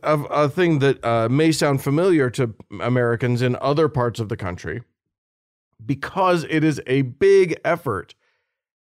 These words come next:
And at first blush, it does seem to be, like,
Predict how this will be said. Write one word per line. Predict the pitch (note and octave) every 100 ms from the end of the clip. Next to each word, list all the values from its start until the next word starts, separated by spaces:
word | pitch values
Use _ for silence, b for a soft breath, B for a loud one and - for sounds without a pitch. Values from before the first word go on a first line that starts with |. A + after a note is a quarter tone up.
| _
And | E3+ G3+ G3 - _ _ _ _ _ -
at | G#3 -
first | C4+ C#4+ A#3
blush, | F#3+ B3 A3 E3+ - - _ _ _ _ _ _ _ _ _ -
it | A3+ -
does | C#4 F4
seem | D#4+ E4+
to | C4+
be, | A3+ A#3
like, | A3+ A3